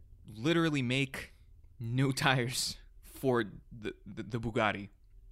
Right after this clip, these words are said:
And with Tesla claiming the Plaid S is gonna be the fastest production car ever in terms of zero to sixty,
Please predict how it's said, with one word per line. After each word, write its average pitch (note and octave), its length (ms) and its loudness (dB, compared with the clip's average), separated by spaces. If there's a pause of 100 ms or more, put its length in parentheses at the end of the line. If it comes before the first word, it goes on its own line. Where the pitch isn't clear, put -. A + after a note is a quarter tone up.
(640)
And A#2 260 0
with A#2+ 260 0
Tesla D#3 340 0
claiming C3 460 -2
the G#2 100 -6
Plaid B2+ 300 0
S A#2 140 0
is A2 100 -12
gonna G#2 220 -6
be G2 160 -8
the F#2+ 240 -12
fastest B2+ 580 -4
production A2 380 -8
car G2+ 180 -4
ever G#2 180 -4
in G2 120 -8
terms G2+ 220 -12
of G2 60 -14
zero G#2 180 -8
to - 80 -14
sixty, - 420 -12